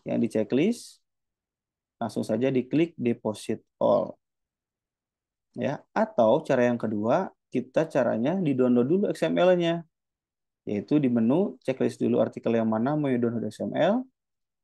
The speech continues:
klik book action. Nah, di sini ada export D O I. Begitu. Ya, sekali lagi, untuk aktivasi D O I itu ada di menu D O Is di sini.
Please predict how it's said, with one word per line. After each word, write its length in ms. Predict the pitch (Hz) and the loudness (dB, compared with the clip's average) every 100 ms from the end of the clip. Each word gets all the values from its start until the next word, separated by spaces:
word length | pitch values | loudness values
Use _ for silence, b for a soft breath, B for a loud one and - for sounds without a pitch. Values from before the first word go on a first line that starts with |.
| - | -4
klik 320 | 147 202 - | 0 0 -2
book 400 | 165 135 147 - | -6 -2 -2 -4
action. 560 | - - - 123 - - _ _ _ _ _ _ _ | -10 -10 -6 -4 -4 -10 _ _ _ _ _ _ _
Nah, 160 | - 143 | -18 -16
di 80 | |
sini 400 | 110 110 107 104 104 _ _ _ _ _ _ _ | -10 -6 -6 -6 -10 _ _ _ _ _ _ _
ada 400 | - 107 131 156 | -6 0 2 0
export 400 | - - - 151 156 | -4 -6 -4 -4 -2
D 100 | 113 | -2
O 80 | 104 113 | -2 -2
I. 240 | 104 - _ _ _ _ _ _ _ _ - | -4 -6 _ _ _ _ _ _ _ _ -14
Begitu. 720 | 107 107 95 107 98 95 - _ _ _ _ _ _ _ _ _ _ | -8 -8 -6 -6 -6 -8 -14 _ _ _ _ _ _ _ _ _ _
Ya, 240 | 120 123 170 - | -2 -2 -2 -6
sekali 180 | 110 | -4
lagi, 360 | 104 101 135 175 233 240 _ _ _ _ - | -2 -2 -2 0 -2 -6 _ _ _ _ -8
untuk 400 | 117 113 117 107 | -6 -4 -4 -4
aktivasi 880 | - 110 117 - 107 - 175 208 - | -6 -4 -4 -2 -4 -2 0 0 -2
D 140 | 117 107 | 0 0
O 100 | 107 | 0
I 240 | 165 - 117 | 0 -2 -4
itu 240 | - 143 | -2 0
ada 160 | 117 117 | 2 2
di 140 | 117 | 0
menu 260 | 113 110 110 | 0 0 -2
D 160 | 110 | -6
O 160 | 107 101 | -6 -4
Is 560 | 147 220 240 - - _ _ _ _ _ _ | -2 -2 -4 -12 -20 _ _ _ _ _ _
di 80 | 110 | -8
sini. 400 | 113 117 160 | -4 -2 0